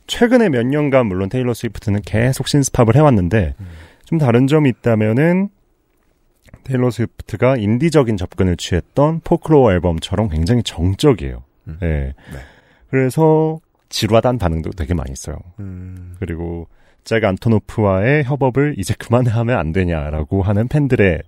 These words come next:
Speaker 1: 현지
Speaker 2: 네.
Speaker 1: 반응도 꽤 있다고는 합니다.
Speaker 2: 음.
Speaker 1: 하지만 의미 없죠.
Speaker 2: 라나 델레이가 보여주는 우울함의 일부를 테일러 스위프트가 흡수한 것 같은 그림이 조금 나왔는데,
Speaker 1: 실제로 영향을 많이 받았고요.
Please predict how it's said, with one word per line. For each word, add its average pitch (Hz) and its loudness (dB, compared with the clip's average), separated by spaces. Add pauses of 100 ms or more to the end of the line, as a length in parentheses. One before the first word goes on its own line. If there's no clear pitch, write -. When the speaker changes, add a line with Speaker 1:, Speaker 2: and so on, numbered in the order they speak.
Speaker 1:
현지 139 0
Speaker 2:
네. - -4
Speaker 1:
반응도 82 -2
꽤 - -2
있다고는 87 0
합니다. 127 -2 (180)
Speaker 2:
음. 78 -12
Speaker 1:
하지만 139 0 (720)
의미 104 4
없죠. 110 -2 (960)
Speaker 2:
라나 175 0
델레이가 151 2
보여주는 120 0 (100)
우울함의 131 2
일부를 143 0
테일러 170 0
스위프트가 135 -4
흡수한 185 -4
것 160 -2
같은 - -2
그림이 113 2
조금 110 -2
나왔는데, 71 -6
Speaker 1:
실제로 226 0
영향을 117 0
많이 85 -4
받았고요. 87 -4